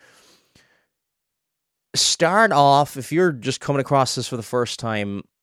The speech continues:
start off little by little. Maybe you're just discovering things like this. Well, apply these things in your life. Lead.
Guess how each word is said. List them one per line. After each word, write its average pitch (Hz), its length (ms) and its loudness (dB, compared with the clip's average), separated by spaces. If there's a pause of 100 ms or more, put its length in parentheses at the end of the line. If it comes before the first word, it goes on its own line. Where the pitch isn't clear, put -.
start 214 260 0
off 208 220 2
little 139 200 -2
by 127 140 2
little. 98 360 -4 (460)
Maybe 143 180 -8
you're 143 100 -4
just 127 160 -6
discovering 113 540 -2
things 95 300 -8
like 78 260 -12
this. - 380 -14 (640)
Well, 147 340 -4 (260)
apply 139 520 0
these 151 240 -4
things 98 580 -8
in 95 140 -12
your 87 120 -8
life. 62 540 -14 (2250)
Lead. 139 520 -4